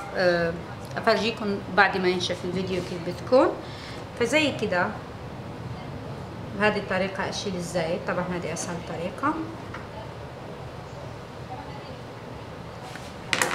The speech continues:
مثل دائمًا أحاول أنعم هذه الجوانب قبل ما أقلب الشكل. ثم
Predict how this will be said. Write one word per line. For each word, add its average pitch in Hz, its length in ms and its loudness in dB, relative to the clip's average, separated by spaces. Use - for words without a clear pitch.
مثل 262 240 0
دائمًا 214 440 6
أحاول 196 460 4
أنعم 185 420 4
هذه 180 160 0
الجوانب 170 600 0
قبل 185 200 4
ما 175 220 4
أقلب 170 340 -4
الشكل. 220 500 -2
ثم 247 340 10